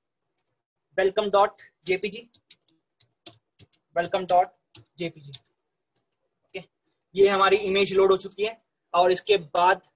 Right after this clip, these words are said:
हमें सेम काम करना है, इमे-, हमें क्रिएट करना है कैनवास पे इस इमेज को। तो कैनवास, अ, कैनवास इन्फो नाम का हमारा ऑब्जेक्ट है ना, कैनवास इन्फो डॉट क्रिएट, क्रिएट इमेज, और कहाँ क्रिएट करना है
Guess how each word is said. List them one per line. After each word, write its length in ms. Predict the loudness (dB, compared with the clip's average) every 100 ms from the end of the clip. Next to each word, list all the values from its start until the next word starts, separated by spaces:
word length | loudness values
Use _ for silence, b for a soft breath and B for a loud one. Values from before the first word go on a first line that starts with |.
| _ _ _ -10
हमें 140 | -6 -4
सेम 180 | -2 -2
काम 140 | -4
करना 220 | -2 -4
है, 120 | -6
इमे-, 220 | -10 -16 -16
हमें 240 | -12 -12
क्रिएट 320 | -6 2 2 2
करना 180 | -2
है 60 | -2
कैनवास 360 | -4 -6 -10 -10
पे 100 | -16
इस 140 | -16
इमेज 140 | -20 -20
को। 300 | _ -20 -18
तो 80 | -4
कैनवास, 840 | -2 -2 0 2 2 0 -8 -16 -16 -16 -20 _ _ _ _ _ -10
अ, 260 | -6 -4 -6 -10 _ _ _ _ _ _ _ -4
कैनवास 340 | -2 0 -2
इन्फो 220 | -4 -4
नाम 140 | -4 -2
का 100 | -2
हमारा 200 | 0 0
ऑब्जेक्ट 260 | -2 -10
है 40 | -10
ना, 60 |
कैनवास 480 | -10 -6 -4 0 -2
इन्फो 220 | -2 -6 0
डॉट 260 | 2 2 -4
क्रिएट, 460 | -8 -2 -2 -4 -20 _ _ _ _ -10
क्रिएट 280 | -4 -4 -4
इमेज, 360 | -8 -10 -12 -16 _ _ _ -18
और 60 | -8
कहाँ 260 | -4 -4 -4
क्रिएट 240 | -4 -2
करना 220 | -4 -4
है 80 | -10